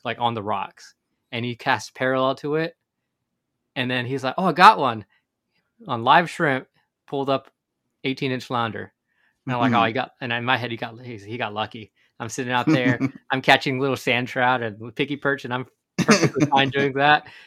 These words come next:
Speaker 1: And he's like, "Oh, I got another one." And it, it's like a twenty inch flounder. I'm like, "What the heck?"
Speaker 2: Yeah.
Speaker 1: Like, it,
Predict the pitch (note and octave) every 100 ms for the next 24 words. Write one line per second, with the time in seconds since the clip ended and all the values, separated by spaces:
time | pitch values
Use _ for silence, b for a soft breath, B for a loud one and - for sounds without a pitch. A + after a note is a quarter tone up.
0 | B C3+ C3 C3+ C#3 - A3 G#3 A3 G3+
1 | G3+ A3+ F#3+ C#3 A#2 A2+ _ _ C#3 C3
2 | C#3 D3 - A#2 A2 - D#3+ D3 C#3 -
3 | C#3+ C#3 A#2+ A2+ C3+ A#3 A2+ A2+ E3+ G#3
4 | - B B B - A2+ C3 - E3+